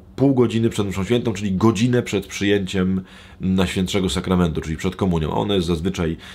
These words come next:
no, prawie zawsze nie wcześniej niż pół godziny, chociaż znam księży, którzy potrafią tam w dwadzieścia minut mszę odprawić,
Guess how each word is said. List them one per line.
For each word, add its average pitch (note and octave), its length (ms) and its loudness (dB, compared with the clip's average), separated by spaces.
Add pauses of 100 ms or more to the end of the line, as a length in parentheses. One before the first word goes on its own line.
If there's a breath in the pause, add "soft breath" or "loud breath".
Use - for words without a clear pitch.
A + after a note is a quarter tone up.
(120)
no, G2 140 0 (380)
prawie B2+ 240 2
zawsze A#2 320 0
nie G#2+ 120 2
wcześniej G#2+ 380 -2
niż F#2 120 0
pół F#2+ 120 -4
godziny, F#2+ 320 2 (140)
chociaż D#2+ 240 -4
znam F#2+ 180 -2
księży, E2+ 240 0
którzy E2 200 -2
potrafią D#2+ 440 -2
tam D#2 120 -4
w D2+ 40 -8
dwadzieścia E2 360 -2
minut F#2+ 160 0
mszę D#2+ 180 -4
odprawić, C#2+ 480 -6